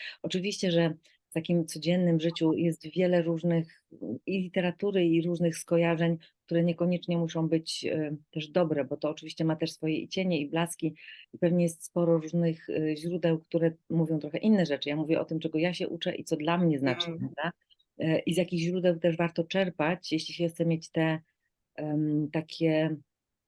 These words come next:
Speaker 1: nie wiem, czy w ogóle właściwe to jest dobre słowo, ale takie, mm, źródłowe, mm, też, e,
Speaker 2: Mhm.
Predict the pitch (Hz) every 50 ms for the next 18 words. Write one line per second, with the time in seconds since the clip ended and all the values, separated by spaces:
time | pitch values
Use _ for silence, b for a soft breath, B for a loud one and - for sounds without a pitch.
0 | _ _ _ _ _ _ _ _ - 170 170 165 165 147 143 - 156 - - -
1 | 147 - 160 160 - 170 165 - - - 170 165 165 165 151 147 - 156 156 151
2 | 147 - - 185 170 156 143 139 B B B B B - 160 160 160 - 175 165
3 | - - 175 170 165 165 165 165 160 160 - 170 165 160 160 160 160 160 156 156
4 | 156 - - 165 165 185 190 190 175 185 196 208 202 185 147 143 135 135 135 -
5 | _ - 143 143 139 139 139 139 139 139 139 135 - - - 139 135 - - -
6 | 147 143 135 _ _ - 143 139 - - 151 151 - - 143 143 139 139 139 135
7 | 135 _ _ _ _ _ _ _ _ - 185 180 175 156 165 175 165 160 160 165
8 | 170 202 214